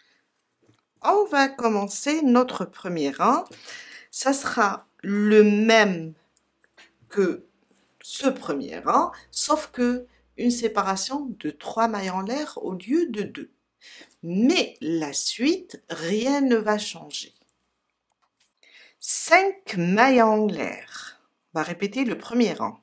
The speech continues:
Deux, trois, quatre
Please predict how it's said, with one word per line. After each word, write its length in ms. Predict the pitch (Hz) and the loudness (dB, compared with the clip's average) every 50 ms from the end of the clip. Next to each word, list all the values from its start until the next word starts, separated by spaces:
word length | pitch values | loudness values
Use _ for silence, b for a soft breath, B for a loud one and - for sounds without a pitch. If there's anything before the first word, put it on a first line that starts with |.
| _ _ _ | _ _ _
Deux, 600 | 147 143 160 160 160 170 185 214 247 285 311 b b b b b b b _ _ | -8 -4 -2 -2 0 0 0 0 0 -2 -4 b b b b b b b _ _
trois, 720 | - - - - 143 143 143 147 156 170 190 226 262 285 - - _ _ _ _ _ _ | -20 -14 -10 -6 -4 -2 0 2 4 4 4 2 0 -2 -6 -12 _ _ _ _ _ _
quatre 720 | - 143 131 131 131 165 170 _ _ - - - - - | -10 -10 -8 -8 -10 -12 -14 _ _ -18 -18 -18 -18 -20